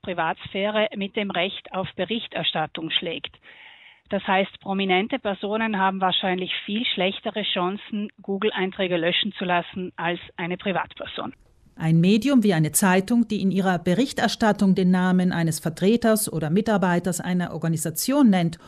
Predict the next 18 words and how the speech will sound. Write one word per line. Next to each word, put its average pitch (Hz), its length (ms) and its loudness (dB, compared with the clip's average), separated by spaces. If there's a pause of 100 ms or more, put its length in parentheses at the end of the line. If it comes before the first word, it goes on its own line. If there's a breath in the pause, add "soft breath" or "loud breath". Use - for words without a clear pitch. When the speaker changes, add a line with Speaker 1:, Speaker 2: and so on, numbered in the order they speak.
(240 loud breath)
Speaker 2:
oder 262 240 2
eine 220 160 6
Privatperson 196 880 2
interviewt 190 680 0
hat, 196 260 0 (220 soft breath)
ist - 260 0
nicht - 240 6
dazu 185 240 0
verpflichtet, 185 800 0
den 294 140 6
Namen 196 380 4
auf 226 260 -2
Anfrage 175 640 2
aus 226 160 4
dem 294 180 4
Online-Artikel 180 840 4
zu 277 160 0
löschen. 196 520 2